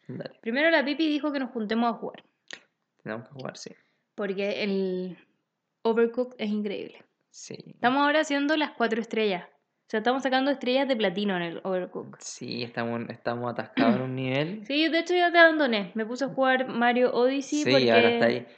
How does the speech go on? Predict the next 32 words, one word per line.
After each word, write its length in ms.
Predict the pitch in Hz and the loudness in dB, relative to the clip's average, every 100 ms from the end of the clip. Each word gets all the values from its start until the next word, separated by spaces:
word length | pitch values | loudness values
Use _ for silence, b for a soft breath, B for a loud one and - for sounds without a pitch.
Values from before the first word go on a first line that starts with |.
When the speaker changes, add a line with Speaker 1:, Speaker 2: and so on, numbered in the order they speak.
| B _ | B _
Speaker 1:
Yo 140 | 131 | -4
te 160 | 123 117 | 0 0
veo, 400 | 110 113 131 175 | 2 0 0 -4
tú, 340 | 175 131 127 - _ _ _ | -6 -8 -8 -16 _ _ _
la, 260 | 127 120 117 113 | -8 -2 -2 0
la 160 | 117 113 | -2 -2
cantidad 300 | 110 110 120 | -4 -4 -2
de 60 | |
concentración 600 | 151 147 151 123 127 107 | -2 -6 -6 -6 -6 -10
que 120 | 110 139 | -8 -6
le 100 | 147 | -6
ponías 220 | 151 160 | -8 -10
a 20 | |
ese 140 | 165 | -12
juego, 400 | 165 151 120 147 | -10 -8 -6 -8
Speaker 2:
Sí. 360 | 226 254 262 - | -8 -8 -8 -10
Speaker 1:
impresionante. 560 | - 160 160 180 - - | -10 -10 -10 -12 -12 -10
Speaker 2:
Que 100 | 226 | -4
me 80 | 226 | -2
gusta 260 | 269 330 | -2 -2
mucho. 360 | 349 381 - 208 - | -4 -6 -8 -10 -8
Speaker 1:
Sí. 60 | 226 | -2
Speaker 2:
Bueno, 160 | 240 | 2
esa 160 | 226 262 | 2 2
misma 200 | 311 349 | 2 2
concentración 520 | 359 359 349 349 359 | 0 0 -2 0 2
le 60 | 349 | 0
pongo 180 | 320 330 | 2 4
al 80 | 302 | 6
Overcooked, 440 | 262 254 311 311 | 6 4 -2 -6
solo 260 | - 262 262 | -4 -2 0
que 340 | 262 254 254 | 0 0 -2